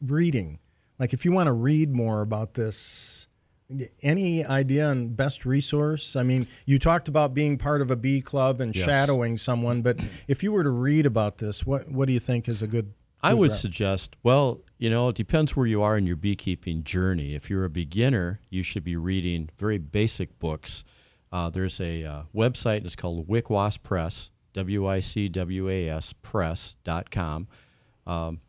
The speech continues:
Speaker 2: they offer bee books, and they offer, uh, books for beginners, books for intermediate. Um,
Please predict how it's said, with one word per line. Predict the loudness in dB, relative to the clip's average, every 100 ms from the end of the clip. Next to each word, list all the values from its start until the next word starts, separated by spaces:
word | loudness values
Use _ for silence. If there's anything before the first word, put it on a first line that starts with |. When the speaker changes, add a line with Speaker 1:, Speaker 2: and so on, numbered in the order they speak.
| -6
Speaker 2:
they | 2 4
offer | 4 2 0 -4
bee | 0 2 2
books, | 0 -2 -4 -8 -12 -14 _ _ _
and | -2 0 0
they | -2
offer, | -2 -4 -6 -6 -6
uh, | -8 -10 -16 _ _
books | -2 0
for | 0 0
beginners, | 0 -2 0 2 2 0 -2 -8 -2
books | 0 0 -6
for | -4 -2 -2 -2
intermediate. | 0 0 0 0 -2 -2 -4 -8 -20 _ _ _ _ _ -8
Um, | -6 -4